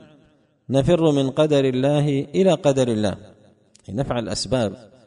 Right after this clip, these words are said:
للتوقي من الوقوع في هذا البلاء والوباء، ففعل السبب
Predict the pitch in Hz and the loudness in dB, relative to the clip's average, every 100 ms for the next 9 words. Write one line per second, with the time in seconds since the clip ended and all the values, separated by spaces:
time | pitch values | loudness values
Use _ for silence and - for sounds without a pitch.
0 | _ - 98 - 113 117 120 110 104 98 | _ -14 -8 0 0 0 -2 -2 -2 -2
1 | 95 120 117 95 - - - _ _ _ | 0 2 2 0 -10 -20 -20 _ _ _
2 | _ _ 110 104 123 113 107 104 101 - | _ _ -4 -2 0 0 -2 -4 -8 -20
3 | _ _ _ _ _ - 117 104 104 117 | _ _ _ _ _ -10 -8 -4 -2 -2
4 | 120 120 131 127 139 107 - - - _ | 0 0 2 2 0 -4 -8 -20 -20 _
5 | _ _ _ _ _ _ _ _ _ _ | _ _ _ _ _ _ _ _ _ _
6 | _ _ _ _ _ - 101 139 120 110 | _ _ _ _ _ -8 -2 0 2 0
7 | - 107 98 127 | -2 -2 -2 -2